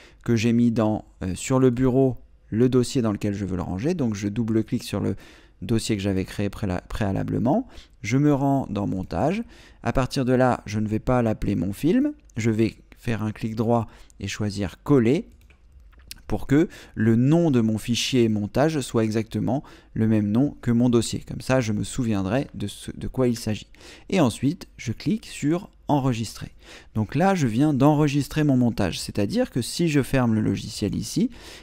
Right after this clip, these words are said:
eh bien, je vais pouvoir retrouver mon montage en faisant un double clic dans le dossier que j'avais créé. Et ensuite, je me rends dans montage. Et ensuite, je vois ici mon montage. Donc je clique deux fois dessus et il va me lancer Windows Movie Maker avec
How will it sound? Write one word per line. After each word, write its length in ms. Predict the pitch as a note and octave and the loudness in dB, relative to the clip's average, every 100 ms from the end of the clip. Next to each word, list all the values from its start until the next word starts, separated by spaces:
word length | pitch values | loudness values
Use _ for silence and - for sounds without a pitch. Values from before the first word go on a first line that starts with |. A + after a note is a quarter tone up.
| - | -6
eh 100 | F#2 | 0
bien, 280 | A2 E3+ - | 2 2 0
je 160 | A2 | 0
vais 140 | G#2+ A2+ | 0 0
pouvoir 420 | - A#2+ B2 G2+ | -2 0 0 0
retrouver 400 | A#2+ - B2+ A#2 | -4 -2 0 0
mon 140 | G#2+ | 0
montage 500 | F#2+ F#2 D3 G3 A3+ - | -2 -4 -2 0 -2 -6
en 100 | - | -6
faisant 400 | A#2 A#2 A2+ G#2 - | -2 -2 -2 -4 -6
un 80 | G#2 | -8
double 400 | G#2+ C3 C3 C3+ | -4 0 2 2
clic 380 | - C3+ - - - - | 2 -2 -2 -10 -18 -14
dans 160 | A2+ B2 | 0 4
le 140 | B2+ | 6
dossier 280 | A#2+ A#2+ B2+ | 4 0 0
que 60 | A2+ | -2
j'avais 220 | G2 G2 | -2 -4
créé. 400 | - A2 C#3 C4+ - - - | -4 -2 -2 -2 -8 -20 -10
Et 100 | - | -4
ensuite, 540 | A2 G2 - D#3+ - - | -2 -2 -2 -4 -4 -8
je 120 | G#2+ | -2
me 160 | B2 B2 | 2 2
rends 280 | A2 G#2 - | 2 0 -4
dans 200 | - G2+ | -4 -4
montage. 520 | F2+ - - D3+ B3 C4+ - - - - | -4 -4 -2 -2 -2 -6 -14 -20 -8 0
Et 100 | D3+ | 2
ensuite, 460 | F#2 - E3+ - - | 2 -2 -4 -6 -8
je 160 | G#2 C3 | 0 2
vois 260 | A#2+ B2 | 4 2
ici 220 | G#2 - A2 | 2 -2 -2
mon 120 | G2 | -2
montage. 400 | E2+ D#2 D#3 F#3 | -2 -4 -2 0
Donc 160 | C#3+ A2+ | 0 0
je 100 | G#2+ | -2
clique 260 | - G2+ | -4 -2
deux 100 | A#2+ | -2
fois 180 | B2+ G#2 | 0 -4
dessus 280 | - D3 B3+ - - - | -4 -4 -4 -8 -10 0
et 80 | |
il 80 | A2+ | 2
va 140 | G#2+ G#2 | 2 2
me 100 | G#2 | 0
lancer 380 | F#2 F2+ D3 | -2 -2 -2
Windows 400 | F3+ E3 D3 C3+ | 0 0 0 0
Movie 260 | A2+ G#2 G2 | 0 -2 -4
Maker 420 | D#2 - B2 D#3+ - | -6 -4 -4 -4 -4
avec 480 | G#2 G2 A#2+ - | -4 -2 -4 -8